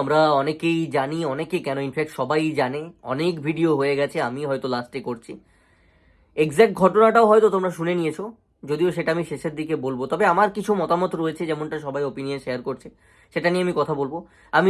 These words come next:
নিজে একজন লয়ের স্টুডেন্ট এবং দুর্গাপুর কোর্টে আমি ল ক্লার্ক মেম্বারশিপ আমার নেওয়া আছে। আমি হয়তো খুব একটা যেতে পারি না বা যাই না, সেটা আলাদা কথা, কিন্তু আমি দেখি বা ছোট থেকে বাবা কোর্টে রয়েছে, অনেক কিছু শুনেছি বা আমার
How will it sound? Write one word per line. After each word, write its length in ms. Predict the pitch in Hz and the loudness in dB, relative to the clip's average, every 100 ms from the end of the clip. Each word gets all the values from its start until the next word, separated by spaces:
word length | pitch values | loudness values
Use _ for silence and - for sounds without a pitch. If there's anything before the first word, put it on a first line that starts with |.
| 185 | 4
নিজে 140 | 170 196 | 4 4
একজন 180 | 180 180 | 4 4
লয়ের 240 | 139 151 156 | 4 4 2
স্টুডেন্ট 320 | - 139 151 147 | -2 -4 -2 -2
এবং 120 | 143 156 147 - | -4 -6 -10 -10
দুর্গাপুর 340 | 135 143 139 147 | -4 -2 -4 -6
কোর্টে 200 | 135 123 143 | -8 -6 -4
আমি 80 | 143 127 | -4 0
ল 20 | 131 131 | 0 0
ক্লার্ক 220 | 131 131 131 | -2 -2 -6
মেম্বারশিপ 400 | 123 131 135 131 131 | -6 -6 -6 -6 -4
আমার 140 | 123 120 | -4 -4
নেওয়া 160 | 117 123 | -4 -4
আছে। 100 | 170 | -4
আমি 80 | 165 | -4
হয়তো 140 | 156 147 | -6 -6
খুব 80 | 160 | -6
একটা 120 | 165 139 | -4 -6
যেতে 200 | 127 120 147 | -6 -6 -4
পারি 120 | 127 123 | -4 -4
না 40 | 117 | -6
বা 60 | 113 | -6
যাই 140 | 113 110 | -6 -6
না, 60 | 123 - _ - | -10 -14 _ -4
সেটা 140 | 151 131 | 2 2
আলাদা 220 | 127 123 | 2 0
কথা, 160 | 110 117 - _ _ _ _ - | -4 -10 -14 _ _ _ _ -6
কিন্তু 260 | 170 170 202 208 - | -4 2 4 4 2
আমি 120 | 165 180 147 | 0 2 0
দেখি 240 | 147 - 202 | -2 -4 0
বা 60 | 170 156 | 0 0
ছোট 100 | 147 | -4
থেকে 140 | 151 156 139 | -4 0 2
বাবা 140 | 147 156 | 2 0
কোর্টে 180 | 165 165 | -2 -2
রয়েছে, 240 | 170 165 160 | -2 -2 -4
অনেক 120 | 151 165 | -4 -6
কিছু 140 | 165 160 | -8 -6
শুনেছি 260 | 147 151 180 165 | -4 -4 -2 -2
বা 60 | 156 | 0
আমার 160 | 139 | 2